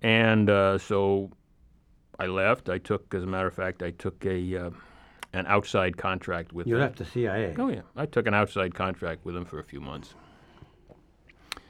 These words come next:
Speaker 1: And I got thinking more and more about this stuff, and I,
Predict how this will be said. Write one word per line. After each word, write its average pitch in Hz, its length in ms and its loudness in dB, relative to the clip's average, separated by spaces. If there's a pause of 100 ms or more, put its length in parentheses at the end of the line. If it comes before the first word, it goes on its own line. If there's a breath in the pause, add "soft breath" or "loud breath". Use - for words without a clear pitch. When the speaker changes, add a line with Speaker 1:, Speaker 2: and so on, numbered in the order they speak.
(300 loud breath)
Speaker 1:
And 139 220 8
I 131 100 8
got 113 180 6
thinking 101 260 2
more 95 200 -2
and 90 100 -2
more 90 180 -4
about 90 320 -8
this - 160 -14
stuff, 82 320 -8
and 85 160 -8
I, 87 220 -8